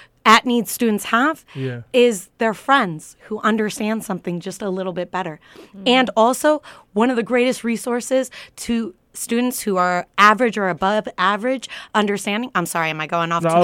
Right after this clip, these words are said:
Speaker 2: was
Speaker 1: much?
Speaker 2: just, a little bit, but I was gonna say it's Kat Bresler.
Speaker 1: <laughs>
Speaker 2: Go ahead.
Speaker 1: Uh, so w-, one of the greatest things that a student can do is to teach.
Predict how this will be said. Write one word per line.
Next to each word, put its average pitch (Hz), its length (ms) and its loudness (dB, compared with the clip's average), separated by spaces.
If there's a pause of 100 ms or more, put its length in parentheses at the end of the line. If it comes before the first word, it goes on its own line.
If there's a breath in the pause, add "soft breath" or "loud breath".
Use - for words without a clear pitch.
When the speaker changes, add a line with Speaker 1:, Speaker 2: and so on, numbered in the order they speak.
(100)
Speaker 2:
was 175 140 4
Speaker 1:
much? 392 220 8
Speaker 2:
just, 415 120 6
a - 60 6
little 440 180 10
bit, - 140 8
but 196 80 8
I 196 40 10
was 202 80 8
gonna 190 100 4
say 165 180 2
it's 156 80 2
Kat 165 200 2
Bresler. 131 360 0
Speaker 1:
<laughs> 381 1000 10
Speaker 2:
Go - 60 0
ahead. 170 300 6 (420 loud breath)
Speaker 1:
Uh, 220 840 10
so 262 380 6 (480 loud breath)
w-, 214 360 -14 (300)
one 277 240 4
of 302 80 0
the 262 80 0
greatest 262 420 0
things 233 340 -2
that 202 300 0
a 175 120 -4
student 247 400 -4
can 202 200 -4
do 214 340 0
is 190 180 -4
to 185 160 -8
teach. - 760 -8